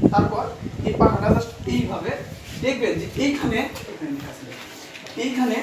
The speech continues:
just একটা পয়েন্টার আছে। এই পয়েন্টারের সঙ্গে আপনার পাখার এই পয়েন্টারটা যেন মিলে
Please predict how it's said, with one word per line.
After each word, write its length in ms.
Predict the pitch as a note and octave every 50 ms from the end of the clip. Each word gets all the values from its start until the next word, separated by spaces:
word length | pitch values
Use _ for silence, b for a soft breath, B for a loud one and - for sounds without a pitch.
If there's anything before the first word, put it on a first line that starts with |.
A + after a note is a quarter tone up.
| - - G3+
just 160 | A#3 A#3 A#3 - - A#3
একটা 200 | A3+ - B3+ A#3 A3 G#3 F3 - - - - - - - - - - - - - - - - - - - -
পয়েন্টার 280 | A3+ B3 C4 B3+ B3+ G3+ E3+
আছে। 120 | D3+ - - - - - A3+
এই 60 | B3 B3 - - A3+
পয়েন্টারের 420 | A3 A3 A3 A3 B3 A#3+ A3 G3 -
সঙ্গে 220 | F#3+ E3+ F3 A3+ C#4 - - - G3+
আপনার 220 | G3+ A#3+ G#3+ G#3+ G#3+ G#3 - - - - -
পাখার 360 | F#3+ G3 F#3+ - A#3+ G3 G#3 A#3+ - - - - - - - -
এই 80 | D4 D4 B3 -
পয়েন্টারটা 440 | A#3+ A3+ G#3 F#3 E4+ - - - C4 C4
যেন 100 | C4+ B3 A3+ G#3
মিলে 180 | F3+ D3+ A#2+